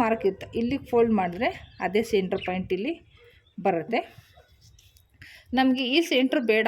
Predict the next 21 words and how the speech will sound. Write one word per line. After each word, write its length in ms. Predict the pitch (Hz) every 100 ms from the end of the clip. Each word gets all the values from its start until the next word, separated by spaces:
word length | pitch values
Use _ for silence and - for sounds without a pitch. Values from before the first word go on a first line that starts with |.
| 190
ಅಂದ್ರೂ 200 | 175 170 196 277 247
ನಮಗೆ 260 | 202 202 240 - 226
ಈ 20 | 254
ಸೆಂಟ್ರ್ 340 | 233 202 202 226 - 226
ಮೇಯ್ನಾಗಿ 380 | 208 214 202 185 175
ಬೇಕೇ 260 | 170 190 170
ಬೇಕು. 220 | 156 233 254 208
ಯಾಕಂದರೆ 380 | 226 226 202 247 240
ನಾವು 160 | 240 247 - 226
ಇಲ್ಲಿಂದ 320 | 247 269 254 226
ನಮಗೆ 280 | 202 196 262 339 - - - - -
ಈಗ 80 | 247 240
ನಮ್ದು 220 | 226 214 220
ರೆಡಿ 180 | 208 277 240
ಎಲ್ಲಿದೆಯೋ 300 | 202 190 247 190
ಅಲ್ಲಿಂದ 280 | 202 240 233 214
ನಾವಿಲ್ಲಿ 320 | 185 185 247 240
ರೌಂಡಿಂಗ್ಗೆ 500 | 202 208 190 190 269 - 214
ನಾವು 160 | 185 185
ಸ್ಟಾರ್ಟ್ 280 | - 180 208 185
ಮಾಡ್ತೀವಿ. 400 | 156 165 202